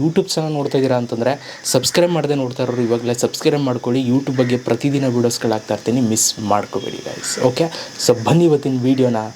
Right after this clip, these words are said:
ಶುರು ಮಾಡೋಣ. ಓಕೆ, so ಇವಾಗ ನೀವು YouTube-ಅಲ್ಲಿ ವಾಚ್ ಟೈಮ್ನ ಕಂಪ್ಲೀಟ್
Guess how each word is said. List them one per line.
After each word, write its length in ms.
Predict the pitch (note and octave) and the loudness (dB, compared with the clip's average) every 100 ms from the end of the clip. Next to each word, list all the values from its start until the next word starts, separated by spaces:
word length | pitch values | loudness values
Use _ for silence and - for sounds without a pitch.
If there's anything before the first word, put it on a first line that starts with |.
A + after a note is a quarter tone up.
| - - - - | -16 -10 -4 0
ಶುರು 180 | C3 A2+ | 2 2
ಮಾಡೋಣ. 240 | G2+ F2+ F2 - - - - - - A2+ G#2+ - B2+ | -2 -6 -12 -14 0 2 4 4 4 2 0 2 2
ಓಕೆ, 220 | B2+ B2 G#2 - - | 4 2 2 -4 0
so 100 | - G#3 F#3 | 4 4 6
ಇವಾಗ 200 | G#3+ A3 A3+ | 4 4 2
ನೀವು 140 | G#3+ G3+ C#3+ | 2 0 2
YouTube-ಅಲ್ಲಿ 540 | F#3 G#3 G#3+ G#3 G#3+ D3+ | 2 2 2 2 2 2
ವಾಚ್ 240 | A#2 E3+ - | 2 0 0
ಟೈಮ್ನ 240 | G#3+ G#3+ G#3 - | 0 2 0 0
ಕಂಪ್ಲೀಟ್ 400 | D3+ D#3+ G3+ G3+ | -4 0 0 2